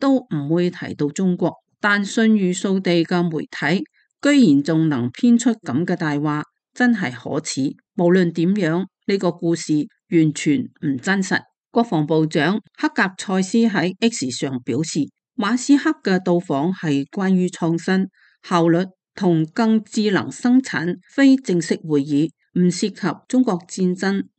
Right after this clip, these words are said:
機密計劃。國防部發言人對路透社確認，馬斯克將於二十一號訪問五角大樓，但稱呢個只係拜訪，亦冇透露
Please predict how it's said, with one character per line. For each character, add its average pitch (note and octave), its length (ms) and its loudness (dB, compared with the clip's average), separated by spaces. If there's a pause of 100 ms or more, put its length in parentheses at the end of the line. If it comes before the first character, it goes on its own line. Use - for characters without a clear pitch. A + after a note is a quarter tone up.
(120)
機 A#3 180 4
密 A3 80 4 (220)
計 D#3+ 180 2
劃。 C#3+ 200 -2 (260)
國 B3+ 100 0
防 D#3 260 -2
部 F3+ 180 2
發 F#3 200 -4
言 D3 280 0
人 C#3 260 0 (180)
對 B3+ 220 4
路 G3 200 4
透 G#3 280 -6
社 G3+ 160 -4
確 F#3 440 -2
認， E3 220 2
馬 D3+ 200 -6
斯 F#3+ 180 -6
克 F#3 240 -2 (260)
將 C4 260 4
於 A#3 200 4
二 - 160 -4
十 F3 240 -8
一 G3 60 -2
號 G#3 260 -4
訪 D3 360 -2
問 D#3 200 0 (100)
五 F#3 180 0
角 G3+ 160 -2 (100)
大 C#3+ 200 -2
樓， C3 220 -6 (200)
但 D3 300 0
稱 F#3+ 300 -4 (100)
呢 B3+ 100 4
個 B3+ 120 0
只 D#3 180 -2
係 C#3+ 300 -4
拜 D#3 200 -2
訪， D3 360 -4 (300)
亦 G#3+ 100 -2
冇 G#3+ 220 0
透 A3 300 -2
露 E3+ 240 2